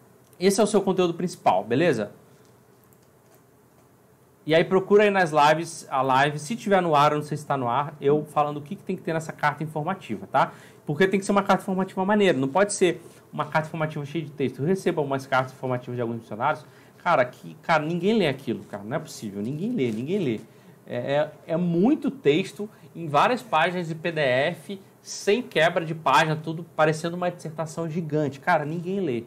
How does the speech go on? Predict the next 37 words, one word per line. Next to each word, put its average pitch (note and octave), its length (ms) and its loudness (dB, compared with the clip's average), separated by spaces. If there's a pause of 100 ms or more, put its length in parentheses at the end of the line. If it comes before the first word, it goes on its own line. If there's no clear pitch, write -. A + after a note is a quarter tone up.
(520)
ninguém D3+ 220 -8
lê F3+ 140 -4
essas - 260 -6
coisas, G2 360 -6
cara, G2 300 -4 (760)
felizmente. B2+ 720 -4 (720)
Então, E3 420 4 (180)
teu E3+ 140 2
conteúdo F#3+ 400 2
tem F#3+ 120 0
que F#3+ 80 -10
ser G#3 100 2
bom, C#3+ 280 0 (160)
beleza? F#3+ 480 4 (120)
E G#3+ 80 2
aí B3 80 8
o - 20 2
que C4+ 140 -10
que - 60 -12
você C#4 100 -2
vai A#3+ 120 6
fazer, E3+ 460 0 (160)
né? G3 300 0 (760)
Primeiro, A#3+ 460 6
isso A3+ 180 0
já G#3 140 6
vai A#3 200 4
ser - 180 0
a G3 60 6
sua - 140 -2
carta C#3 320 0
informativa, E3 600 -4 (2250)
que - 40 -14
você C3 220 -4
tem B2+ 140 -4
que C3 100 -8
enviar A2+ 640 4